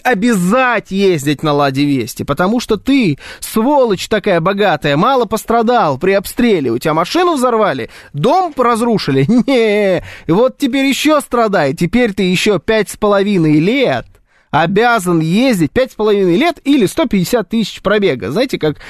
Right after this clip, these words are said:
в дилерах говорят, обязан ездить на Весте, сволочь. Веста у тебя будет самой бомжатской комплектации. На ручке, знаете, где у тебя,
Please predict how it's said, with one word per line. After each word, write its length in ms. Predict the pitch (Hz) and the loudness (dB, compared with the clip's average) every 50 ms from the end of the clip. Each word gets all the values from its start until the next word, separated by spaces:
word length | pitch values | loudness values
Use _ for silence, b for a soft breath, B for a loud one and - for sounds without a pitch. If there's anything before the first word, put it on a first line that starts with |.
| B B | B B
в 140 | - 160 175 | -2 0 2
дилерах 400 | 165 185 180 151 139 135 139 127 | 2 2 2 2 2 0 0 -2
говорят, 280 | 127 139 131 117 123 - | 0 0 0 0 0 0
обязан 580 | 311 240 220 170 208 247 254 254 247 233 247 233 196 | 0 0 0 0 0 0 2 0 0 0 0 0 0
ездить 460 | 185 214 226 226 190 190 196 196 - | 0 -2 -2 -2 -4 -4 -6 -2 0
на 140 | 214 214 214 | 0 0 0
Весте, 480 | 208 226 226 208 185 - - - 135 | 0 0 0 0 0 -2 -4 -8 -10
сволочь. 560 | 131 - 165 170 190 180 147 127 110 113 - B B B B B B | -8 -6 -2 0 0 0 0 0 -2 -4 -8 B B B B B B
Веста 480 | 156 170 170 220 254 277 247 - - 196 | 0 2 2 2 2 0 0 0 0 0
у 60 | 175 | 0
тебя 200 | 170 - 190 175 | 0 0 0 0
будет 360 | 175 165 156 143 135 139 - - | 0 0 -2 -2 -2 -4 -6 -6
самой 420 | - - 208 208 220 226 220 202 | -4 -2 0 0 2 2 0 0
бомжатской 600 | 170 196 202 208 202 185 220 220 226 - - 214 180 | 2 0 0 0 0 0 0 0 -2 -4 -6 -6 -4
комплектации. 840 | - 196 180 208 190 180 175 - 190 165 143 - - - 101 95 B B B B B B | -2 -2 -2 -2 -2 -4 -2 0 0 0 0 -2 -4 -6 -6 -6 B B B B B B
На 240 | - 175 196 208 226 | 0 2 2 2 2
ручке, 600 | 240 262 277 262 - - - - 151 135 131 135 | 0 0 0 -2 -2 -4 -2 0 0 0 0 0
знаете, 320 | 147 180 214 220 - 170 | 0 0 -2 -2 -2 -4
где 260 | 156 151 160 180 185 | -4 -2 0 2 2
у 80 | 170 165 | 0 0
тебя, 240 | - 190 170 165 | 0 0 -2 -2